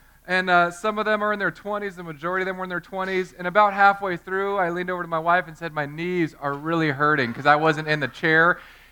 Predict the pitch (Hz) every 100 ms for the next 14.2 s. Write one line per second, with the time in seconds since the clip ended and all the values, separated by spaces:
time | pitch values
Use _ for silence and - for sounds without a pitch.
0 | - 151 165 175 170 170 170 160 147 170
1 | 175 170 180 170 165 175 147 151 156 147
2 | 120 170 175 185 185 180 156 135 165 180
3 | 160 143 165 175 160 139 120 - _ _
4 | - 160 170 156 190 196 190 185 170 160
5 | 175 175 151 156 170 175 160 - 160 151
6 | 175 190 185 156 135 - 202 185 160 160
7 | 175 190 202 190 185 156 143 147 135 127
8 | 113 107 - - - _ _ _ _ _
9 | _ - 127 143 135 131 143 127 113 110
10 | 123 - 135 _ 135 117 117 135 - 143
11 | 123 147 156 104 117 110 110 110 120 123
12 | 127 139 147 131 117 123 127 123 117 127
13 | 135 139 - _ _ _ 123 120 117 139
14 | 175